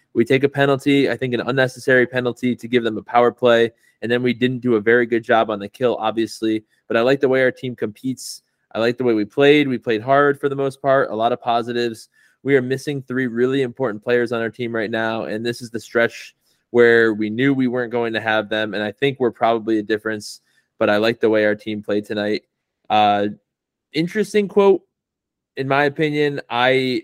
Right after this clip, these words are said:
would say that it was correct if he's talking about the third period.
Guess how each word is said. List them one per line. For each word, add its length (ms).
would 300
say 320
that 180
it 160
was 340
correct 540
if 160
he's 160
talking 280
about 260
the 80
third 320
period. 440